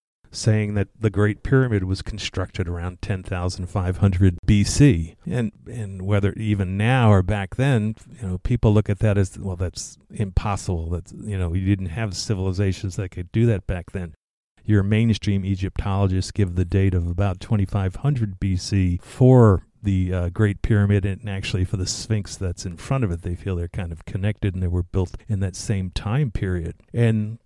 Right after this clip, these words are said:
that still is the, the standard that, uh, the Egyptologists use. But about,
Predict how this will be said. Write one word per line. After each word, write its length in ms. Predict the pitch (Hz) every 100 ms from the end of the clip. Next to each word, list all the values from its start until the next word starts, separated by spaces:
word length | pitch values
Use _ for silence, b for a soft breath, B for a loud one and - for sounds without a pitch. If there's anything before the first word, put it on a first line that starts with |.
| - 123
that 480 | 101 107 104 -
still 360 | - - 143 139
is 260 | 104 95 -
the, 400 | 98 92 98 110
the 260 | 120 110
standard 560 | 104 - 107 107 104 95
that, 180 | 101 95 - -
uh, 380 | 95 - 92 92
the 180 | 95 101
Egyptologists 840 | 95 90 - 120 156 101 92 -
use. 480 | 90 85 82 90 -
But 420 | 160 127 127 107 - - -
about, 340 | 113 120 110